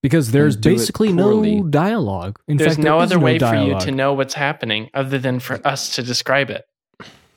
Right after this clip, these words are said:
Speaker 1: That's right.
Speaker 2: Precisely.
Speaker 1: Uh, there's just one line.
Speaker 2: What is it?
Speaker 1: Trinity saying, "Jesus, he's killing him."
Speaker 2: Okay, we'll get to that, though.
Speaker 1: But Jesus did not kill anyone.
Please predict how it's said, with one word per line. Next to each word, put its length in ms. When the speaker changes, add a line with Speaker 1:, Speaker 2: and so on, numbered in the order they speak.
Speaker 1:
That's 240
right. 140
Speaker 2:
Precisely. 720
Speaker 1:
Uh, 220
there's 240
just 240
one 240
line. 340
Speaker 2:
What 180
is 140
it? 80
Speaker 1:
Trinity 340
saying, 360
"Jesus, 420
he's 140
killing 360
him." 140
Speaker 2:
Okay, 180
we'll 180
get 160
to 100
that, 200
though. 80
Speaker 1:
But 100
Jesus 300
did 160
not 240
kill 220
anyone. 340